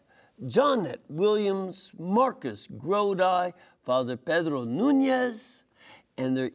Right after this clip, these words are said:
even letting the Jesuits come too. So what are they thinking? I don't know. But you can meet Father Robert Spitzer, S J, and you can meet me,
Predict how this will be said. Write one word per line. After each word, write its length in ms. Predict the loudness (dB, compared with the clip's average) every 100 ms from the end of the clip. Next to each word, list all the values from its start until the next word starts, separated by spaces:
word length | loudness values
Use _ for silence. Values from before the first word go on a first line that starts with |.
| -4
even 600 | -2 0 0 -2 -2 -2
letting 680 | -2 -2 -2 -4 -4 -2
the 140 | -2 -2
Jesuits 880 | -4 0 2 2 -6 -14 -16 -16 -18
come 560 | -14 -4 0 0 -2 -8 -16
too. 440 | -10 -8 -8 -10 -20 _ _ _ _ -20 -20 -12
So 180 | -2 0
what 460 | 0 -4 -2 -2
are 100 | -4
they 160 | -10 -12
thinking? 400 | -12 -18 -10 -6
I 180 | -4 -6
don't 220 | -8 -18
know. 120 | -20 -20 -20 -4
But 140 | 0
you 160 | 2 0
can 220 | 2 2
meet 160 | 4 2
Father 400 | 2 2 2 2
Robert 440 | 2 0 -2 -12
Spitzer, 600 | -16 -2 0 0 -2 -2 -2
S 300 | -2 -2 -6
J, 440 | 0 4 4 2 -2 _ _ -20 -20 -20 _
and 420 | 2 2 2 0 -2
you 140 | -6
can 240 | -2 0
meet 280 | 2 -2 -4
me, 380 | 0 0 0 -2